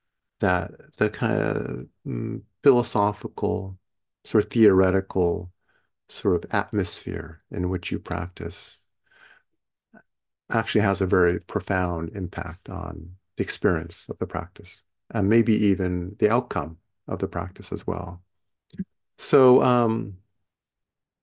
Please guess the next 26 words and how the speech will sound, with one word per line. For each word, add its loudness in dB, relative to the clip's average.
so 6
anyway, 6
so -2
that -4
along 4
those 6
lines, -4
I -2
think 0
a 0
bit 4
of 4
what 4
I 4
wanna 2
sort 0
of, 4
like, -2
you -6
know, -2
introduce 2
into 0
the, 0
our 0
sort 0
of -4